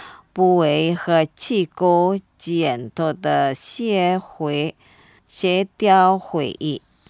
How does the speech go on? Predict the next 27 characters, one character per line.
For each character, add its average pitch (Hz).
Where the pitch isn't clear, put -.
鲁 202
迪 185
安 240
达 190
拉 143
表 202
示， 185
基 175
于 170
互 180
联 226
网 151
的 147
业 147
务 151
至 147
今 151
是 147
政 175
府 202
关 139
注 147
的 131
重 185
大 185
问 165
题。 -